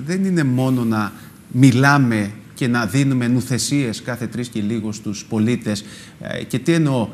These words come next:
υπάρχουν συλλήψεις, ε, το κυνηγούν οι αρχές έτσι ώστε να μην υπάρξουν παραβάτες. Θα μου πείτε, δεν μπορεί να είναι και πίσω από τον καθένα μας που μπορεί να ανάψει ένα σπίρτο, να ανάψει μία φωτιά, να κάψει δύο ξερά,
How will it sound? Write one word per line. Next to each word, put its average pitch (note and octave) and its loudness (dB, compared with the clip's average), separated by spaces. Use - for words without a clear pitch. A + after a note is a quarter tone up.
υπάρχουν B2+ 0
συλλήψεις, B2 -2
ε, G#2+ -10
το D3+ 2
κυνηγούν B2+ 4
οι A2+ 4
αρχές A2+ -2
έτσι A#2 -6
ώστε A#2+ -4
να A#2+ -2
μην A#2+ 2
υπάρξουν A#2 -4
παραβάτες. A#2+ -2
Θα A#2+ -6
μου A2+ 0
πείτε, E3+ 0
δεν D#3+ -2
μπορεί F3 0
να F3 0
είναι F3+ 0
και F3 0
πίσω F#3 -4
από F3+ -6
τον E3+ -2
καθένα E3+ 0
μας F3 -2
που E3+ -4
μπορεί D#3+ 2
να E3+ 0
ανάψει F3 2
ένα F3 2
σπίρτο, F#3 0
να E3+ 2
ανάψει E3+ -2
μία E3 2
φωτιά, D#3+ -4
να D#3+ 0
κάψει E3+ -2
δύο D#3+ 4
ξερά, D#3+ -2